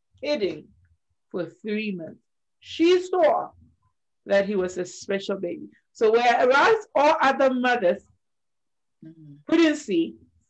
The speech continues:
Speaker 1: some mothers saw something. And I'm cross-referencing that with the scenario with Samuel. The mother says, "God, give me a son.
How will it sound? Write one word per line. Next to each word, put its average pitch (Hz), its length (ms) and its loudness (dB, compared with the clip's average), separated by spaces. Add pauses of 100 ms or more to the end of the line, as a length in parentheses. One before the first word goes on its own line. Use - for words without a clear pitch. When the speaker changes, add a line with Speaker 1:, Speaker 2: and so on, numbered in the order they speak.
(120)
Speaker 1:
some 330 260 2
mothers 180 380 0
saw 170 140 -4
something. 160 560 -12 (1080)
And 220 140 0
I'm 214 360 -4
cross-referencing 254 1080 0
that 175 240 -2
with 185 140 -2
the 208 100 -2
scenario 226 680 -2
with 165 240 0 (1160)
Samuel. 254 1120 -4 (140)
The 226 140 -6
mother 233 320 0
says, 160 560 -8
"God, 196 380 -2
give 269 180 -6
me 294 160 -6
a 262 100 -2
son. 170 440 -10